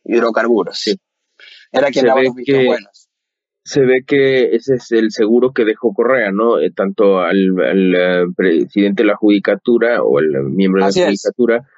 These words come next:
Speaker 2: como al vicepresidente, de manera que
Speaker 1: El fiscal
Speaker 2: cualquier
Speaker 1: general también.
Speaker 2: investigación que vaya, digamos, cualquier investigación que, que vaya,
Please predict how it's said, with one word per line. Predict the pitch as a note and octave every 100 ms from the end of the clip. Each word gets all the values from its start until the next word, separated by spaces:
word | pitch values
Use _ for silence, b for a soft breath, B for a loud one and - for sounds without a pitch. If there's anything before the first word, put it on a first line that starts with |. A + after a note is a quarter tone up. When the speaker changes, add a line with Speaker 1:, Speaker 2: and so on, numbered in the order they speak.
| b b
Speaker 2:
como | G#2+ G#2+ A2+ A#2+
al | A2 G2+
vicepresidente, | F#2+ - F#2+ - - G2 G#2+ A2 A2 A2 G2 F#2
de | F#2 F#2+
manera | F#2+ G2 G2 G#2 -
que | -
Speaker 1:
El | G2+ G2+ A2+ D#3
fiscal | F3 A#3
Speaker 2:
cualquier | G3+
Speaker 1:
general | G#3 G3 - D#3+
también. | E3
Speaker 2:
investigación | G#2 - - A#2 A2+ A2+ _
que | A2 G2
vaya, | G#2 G#2 G#2 G2+ G2+ F#2+ F#2 _ b b b b b
digamos, | G#2+ G#2 G2+
cualquier | - G2 -
investigación | A2 G#2 - A2 G#2+ - A2+ G#2
que, | A2 G2+ F#2+ -
que | G2
vaya, | G2+ G2 G#2 G2+ G2+